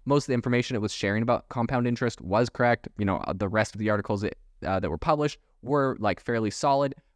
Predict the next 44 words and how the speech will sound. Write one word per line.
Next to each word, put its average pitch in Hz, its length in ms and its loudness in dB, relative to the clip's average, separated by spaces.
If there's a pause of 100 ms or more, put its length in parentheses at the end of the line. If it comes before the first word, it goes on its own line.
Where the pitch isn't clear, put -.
but, 139 360 2
you 113 140 -2
know, 110 100 2
there 110 120 2
had 113 160 0
been 110 160 0
some 101 160 -2
calculations 107 540 0
that 107 100 0
were 98 80 0
missed. 95 240 -4
And 123 120 -2
of 123 80 -4
course, - 260 2 (300)
we 139 180 0
know 135 240 2
that 123 100 0
this 120 140 -2
is 117 140 -4
one 117 160 0
of 110 80 -2
the 110 160 -4
earliest 120 440 0
weaknesses 117 580 -2
of 107 100 -2
Chat 95 220 0
G 101 120 -6
P - 80 -2
T 110 140 0
and 101 100 0
Open 110 220 -2
A 151 100 2
I 170 200 4
was 123 280 0
in, 110 220 -2
you 101 100 -2
know, 95 120 0
calculations 113 720 0
and 104 80 0
all 95 80 2
that 101 180 0
kind 110 160 -2
of, 98 220 -2
that 101 240 0